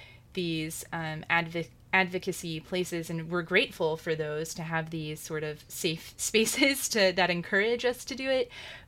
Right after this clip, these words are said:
But it takes a village to change. It's not gonna ever be sexism, just like any other, you know, branch of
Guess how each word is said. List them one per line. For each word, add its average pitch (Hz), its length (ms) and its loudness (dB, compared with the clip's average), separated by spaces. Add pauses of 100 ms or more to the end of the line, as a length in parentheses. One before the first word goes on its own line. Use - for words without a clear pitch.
But 190 200 4
it - 140 0
takes - 400 0
a 320 60 0
village 196 840 0
to 180 280 -2
change. 180 280 -4
It's 180 160 -10
not 196 200 2
gonna 196 140 -2
ever 175 280 -2
be 165 300 -6 (240)
sexism, 185 800 -2 (100)
just - 200 -6
like 165 160 -2
any 170 380 -4 (360)
other, 170 640 -2
you 180 140 -8
know, 160 180 -6
branch 160 400 -6
of 156 320 -6